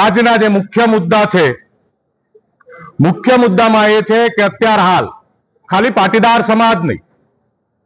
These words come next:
ગુજરાતના શિક્ષિત વિકસિત દરેક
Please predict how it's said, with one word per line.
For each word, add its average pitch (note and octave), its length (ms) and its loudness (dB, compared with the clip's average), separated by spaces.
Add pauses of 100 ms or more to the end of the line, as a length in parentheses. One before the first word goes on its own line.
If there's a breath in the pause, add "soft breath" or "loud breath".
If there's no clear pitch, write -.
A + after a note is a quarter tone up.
(260)
ગુજરાતના A3+ 760 0 (800)
શિક્ષિત A3 540 -4
વિકસિત G#3+ 400 -2
દરેક B3+ 240 2